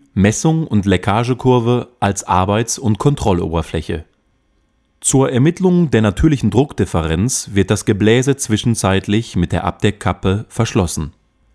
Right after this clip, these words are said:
Nach dreißig Sekunden erscheinen die aufgenommenen Werte auf dem Bildschirm und die Gebläsekappe kann wieder entfernt werden. Anschließend wird der Messvorgang gestartet,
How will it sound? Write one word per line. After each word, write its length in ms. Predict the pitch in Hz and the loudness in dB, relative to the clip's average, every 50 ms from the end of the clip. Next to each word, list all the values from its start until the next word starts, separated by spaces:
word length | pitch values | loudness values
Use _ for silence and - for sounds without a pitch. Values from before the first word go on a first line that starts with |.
| _ - | _ -2
Nach 140 | 123 120 117 | -2 -2 -2
dreißig 400 | - - 131 156 147 - 151 - | 0 0 0 0 0 -2 -4 -2
Sekunden 460 | - 120 - - 135 156 165 165 - | -2 -2 0 2 2 2 2 2 0
erscheinen 480 | - 117 110 - - 120 117 127 127 117 | 0 -2 -2 0 0 0 0 2 0 0
die 100 | 107 104 | 0 0
aufgenommenen 640 | 104 107 107 - 120 110 107 107 107 101 98 87 | 0 0 0 0 0 0 2 2 2 2 2 2
Werte 360 | 82 90 92 98 98 - 117 98 | 2 2 2 2 0 -2 -2 -4
auf 140 | 98 92 | -4 -2
dem 160 | - 123 131 123 | 0 2 2 4
Bildschirm 580 | 113 104 95 - - - 85 82 85 101 120 - _ _ _ _ _ _ | 4 2 2 0 -2 -2 0 0 0 0 -2 -4 _ _ _ _ _ _
und 180 | - 107 95 - | -2 -2 -2 -2
die 60 | 98 | 0
Gebläsekappe 680 | - 95 78 85 87 90 92 107 - - 98 - 117 117 | -2 -2 0 2 2 2 0 -2 -2 -2 -2 -2 -2 -4
kann 220 | - - 95 95 87 | -2 -2 -2 0 0
wieder 180 | 92 - 95 | 0 0 0
entfernt 400 | 113 123 - - 92 82 78 73 | 0 -2 -2 -2 -2 -2 -2 -2
werden. 300 | 85 78 76 82 73 69 - _ _ _ _ _ _ _ _ _ _ _ _ _ _ _ _ _ _ _ _ _ - | -2 -4 -2 -4 -6 -8 -8 _ _ _ _ _ _ _ _ _ _ _ _ _ _ _ _ _ _ _ _ _ -6
Anschließend 840 | 117 101 92 92 87 - 113 110 110 101 123 127 135 139 135 - | -4 -2 -2 -4 -4 -4 -4 -4 -2 0 0 2 2 0 0 -2
wird 340 | 101 92 95 90 - - - | 0 2 2 2 0 0 -2
der 120 | 90 87 85 | 0 0 2
Messvorgang 520 | 90 - - - - 123 101 101 95 95 | 2 0 0 -2 -2 -2 0 0 0 0
gestartet, 800 | 98 120 - - 127 123 113 98 - 90 80 - - - - _ | 0 0 0 0 0 0 0 0 -2 -4 -6 -6 -8 -20 -20 _